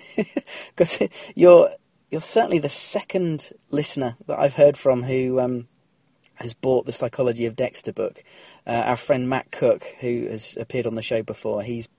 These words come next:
bought it, and I understand he was gonna be wading into it. I've not heard back from him, actually. Matt, if you're out there, mate, uh, let me know how you're getting on with that book, and, uh, maybe send in a few thoughts. I know we speculated about maybe doing a special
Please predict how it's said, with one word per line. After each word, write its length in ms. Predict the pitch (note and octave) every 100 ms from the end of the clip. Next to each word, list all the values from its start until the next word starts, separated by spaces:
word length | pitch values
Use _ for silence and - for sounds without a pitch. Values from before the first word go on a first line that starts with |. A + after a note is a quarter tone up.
| _ _ _ -
bought 300 | A2+ G#2 -
it, 100 | F#2
and 200 | G2+ G#2 G2 -
I 60 | A2+
understand 400 | G#2 G2 G2+ G#2
he 80 |
was 100 | G2+
gonna 160 | - F#2+
be 100 | G2
wading 380 | G2+ G#2+ G#2+ G#2
into 260 | G#2 -
it. 120 | G#2 - - - - -
I've 160 | A#2 G#3
not 160 | A3+
heard 120 | B3
back 200 | A3 A#3+
from 180 | - F3
him, 60 | C#3
actually. 260 | - C3
Matt, 260 | C#3 F#3 -
if 120 | G#3+
you're 120 | G#3
out 100 | F#3+
there, 160 | D#3 C#3+
mate, 240 | C#3+ E3 -
uh, 300 | D3+ D3 D3
let 200 | - F#3
me 80 | G3
know 140 | G3 F3+
how 100 | E3
you're 80 |
getting 280 | D#3 D#3 D#3+
on 80 | D3
with 100 | C#3
that 160 | C#3 -
book, 280 | D3+ C#3
and, 280 | A#2+ A#2 A#2
uh, 180 | B2 A#2+ - - _
maybe 220 | B2+ B2+
send 260 | A#2+ C3+ A#2+
in 100 | B2
a 40 |
few 220 | A#2+ C3 A#2+
thoughts. 420 | - A#2+ - A#2
I 40 |
know 120 | A#2+
we 120 | B2 A#2
speculated 720 | - - - A#2+ A#2 A2+ A2+
about 240 | A2+ A2
maybe 240 | A#2 A#2+ A2+
doing 200 | A2 A2
a 60 |
special 400 | - D#3 C#3+ A2